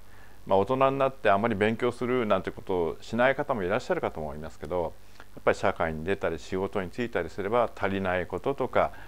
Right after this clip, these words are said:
もっとこれがあったらよく動けるとか、そういうことはたくさんあると思います。新しい、あの、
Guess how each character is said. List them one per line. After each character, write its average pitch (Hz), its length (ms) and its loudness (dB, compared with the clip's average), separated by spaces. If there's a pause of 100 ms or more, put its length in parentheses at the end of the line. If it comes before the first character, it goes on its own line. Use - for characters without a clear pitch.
(120)
も 95 80 0
っ 104 60 -2
と 175 100 0
こ 165 120 -2
れ 135 100 4
が 113 100 2
あ 113 40 4
っ 113 60 -2
た 98 120 -2
ら 85 60 0
よ 87 140 2
く 98 120 -6
動 85 220 0
け 98 140 -2
る 82 120 -2
と - 100 -10
か、 - 220 -10 (460)
そ - 120 -4
う 147 40 4
い - 20 2
う 147 40 -4
こ 151 100 -4
と 139 100 -4
は 113 60 0
た - 140 -4
く - 80 -10
さ - 180 -8
ん - 20 -2
あ 202 40 0
る 196 60 -2
と 143 100 -6
思 76 120 -4
い - 20 -10
ま 53 140 -12
す。 - 160 -14 (480)
新 95 400 0
し 85 220 -8
い、 80 60 -4
あ 82 80 -4
の、 76 360 -8